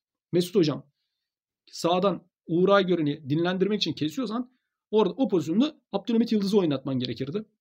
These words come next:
Bu tercihine de anlam veremedim. Ee, ama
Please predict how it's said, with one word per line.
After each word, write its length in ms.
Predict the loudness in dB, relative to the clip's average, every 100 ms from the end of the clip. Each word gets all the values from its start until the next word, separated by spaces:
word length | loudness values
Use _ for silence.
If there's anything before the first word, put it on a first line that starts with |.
| _ _ _ _ _ _ _ _ -10
Bu 140 | -4 0
tercihine 440 | 0 0 0 0
de 40 | 0
anlam 320 | -2 -2 -2
veremedim. 400 | -2 -2 -4 -8 _ _ _ _
Ee, 280 | -10 -10 -12 _ _ _ _ _ _ _ _ _ _ _ _ _
ama 360 | 0 2 0 -4